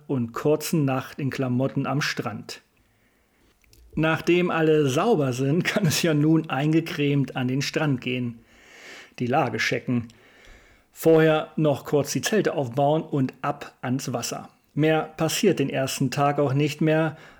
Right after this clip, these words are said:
außer kalte Ravioli aus der Dose essen und sehr warmes Dosenbier trinken. Am nächsten Morgen steht Frühstück auf dem Plan und dass hoffentlich der kleine Supermarkt dabei behilflich sein kann.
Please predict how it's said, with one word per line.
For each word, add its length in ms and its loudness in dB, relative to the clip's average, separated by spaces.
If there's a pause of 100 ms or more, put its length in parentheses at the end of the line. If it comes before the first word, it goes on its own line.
(160)
außer 540 4
kalte 380 2
Ravioli 600 2
aus 260 -8
der 120 -2
Dose 400 4
essen 420 -2
und 300 0
sehr 560 2
warmes 800 -2
Dosenbier 720 0
trinken. 560 -8 (1300)
Am 300 6
nächsten 380 4
Morgen 580 4
steht 360 2
Frühstück 600 0
auf 180 -4
dem 180 -2
Plan 480 2
und 340 2
dass 380 -2
hoffentlich 720 0 (280)
der 180 2
kleine 300 0
Supermarkt 560 0
dabei 340 0
behilflich 580 -2
sein 260 -2
kann. 360 0